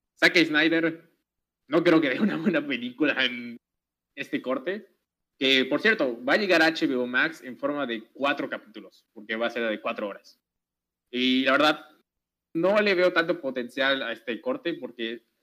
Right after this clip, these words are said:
Zack Snyder no se ha demostrado en ese universo de D C que con estas dos películas, con Batman v Superman, El Hombre de Acero, que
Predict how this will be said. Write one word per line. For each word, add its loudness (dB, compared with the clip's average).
Zack 0
Snyder 2
no -2
se -4
ha 0
demostrado -2
en -2
ese -10
universo -4
de -4
D -6
C -8
que -4
con 2
estas -2
dos 4
películas, 0
con -8
Batman -6
v -6
Superman, -6
El -4
Hombre -2
de 2
Acero, -2
que 0